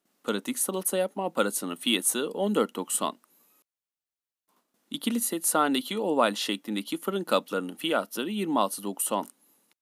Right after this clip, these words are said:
Farklı desen seçenekleriyle desenli cam tepsilerin fiyatları on bir doksan.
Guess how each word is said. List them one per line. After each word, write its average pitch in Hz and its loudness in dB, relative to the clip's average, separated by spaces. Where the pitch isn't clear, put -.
Farklı 160 4
desen 226 2
seçenekleriyle 135 -2
desenli 120 0
cam 120 0
tepsilerin 147 -4
fiyatları 113 0
on 180 -4
bir 143 -2
doksan. 110 -2